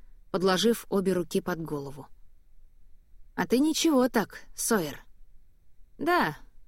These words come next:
я знаю". "Можно мне теперь ещё порепетировать доклад?" с надеждой спросила я. "А мне можно забрать свой кардиган?" ответила она. "Если ты его наденешь и притворишься профессором Уолденом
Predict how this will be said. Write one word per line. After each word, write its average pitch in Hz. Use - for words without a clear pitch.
я 233
знаю". 170
"Можно 339
мне 254
теперь 208
ещё 196
порепетировать 170
доклад?" 151
с -
надеждой 165
спросила 156
я. 147
"А 196
мне 196
можно 285
забрать 202
свой 185
кардиган?" 180
ответила 160
она. 156
"Если 262
ты 262
его 240
наденешь 208
и 202
притворишься 190
профессором 170
Уолденом 196